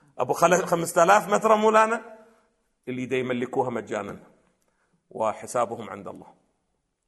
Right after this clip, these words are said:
وإذا يقولوا له: "بابا نقلوه إلى بيت أبو عشرة آلاف متر"، نقلوه إلى مكان أوسع، ونقلوه إلى مكان، والعكس بالعكس.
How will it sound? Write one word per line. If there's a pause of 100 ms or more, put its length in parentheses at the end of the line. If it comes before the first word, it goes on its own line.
(1800)
وإذا
يقولوا
له:
"بابا
نقلوه
إلى
بيت
أبو
عشرة
آلاف
متر"، (800)
نقلوه
إلى
مكان
أوسع، (220)
ونقلوه
إلى
مكان، (540)
والعكس
بالعكس.